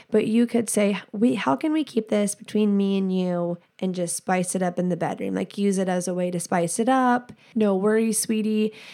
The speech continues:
It's our safe space. It's just me and you, baby. Let's just talk dirty. Maybe I could tell you a story time." "What, what kind of story time, Todd?"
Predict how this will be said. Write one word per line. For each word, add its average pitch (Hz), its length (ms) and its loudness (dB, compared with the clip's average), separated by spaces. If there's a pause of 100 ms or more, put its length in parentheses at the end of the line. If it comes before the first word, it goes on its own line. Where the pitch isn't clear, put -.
(160)
It's 190 180 -4
our 185 140 -2
safe 214 380 2
space. 214 480 0
It's 208 160 -6
just - 320 -6
me 196 240 2
and 180 200 -2
you, 220 380 4
baby. 202 580 2 (480)
Let's 202 300 0
just - 560 -2 (220)
talk 240 300 0
dirty. 285 420 0
Maybe 233 720 2 (400)
I 208 100 2
could 208 240 0
tell 202 240 2
you 208 180 4
a 202 60 2
story 277 360 0
time." 127 320 -4
"What, 160 360 -6
what 180 220 -2
kind 302 300 -4
of - 80 -12
story 156 420 -8
time, 160 420 -8
Todd?" 175 480 -4